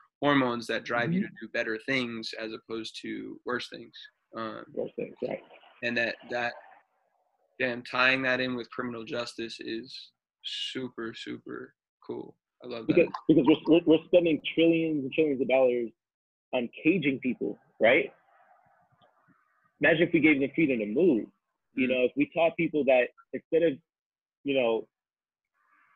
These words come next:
Speaker 2: funneling your feelings, your negative feelings, whatever feelings you're going through, emotions that you're going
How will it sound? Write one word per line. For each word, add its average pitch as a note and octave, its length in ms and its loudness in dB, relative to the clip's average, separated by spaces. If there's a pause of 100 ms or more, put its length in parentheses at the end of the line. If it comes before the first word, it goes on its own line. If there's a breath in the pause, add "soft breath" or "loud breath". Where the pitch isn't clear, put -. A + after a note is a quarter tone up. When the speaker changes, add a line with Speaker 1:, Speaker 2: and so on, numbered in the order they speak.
Speaker 2:
funneling F3+ 380 4
your D3+ 120 0 (100)
feelings, D3+ 540 0
your C3 180 -8
negative D3+ 380 -4
feelings, C#3 280 -2
whatever D3 300 2
feelings D#3 240 0
you're C3 120 -2
going C#3+ 180 -4
through, B2+ 140 -10
emotions C3+ 340 -6
that B2+ 140 -2
you're B2+ 80 -14
going C#3+ 200 -4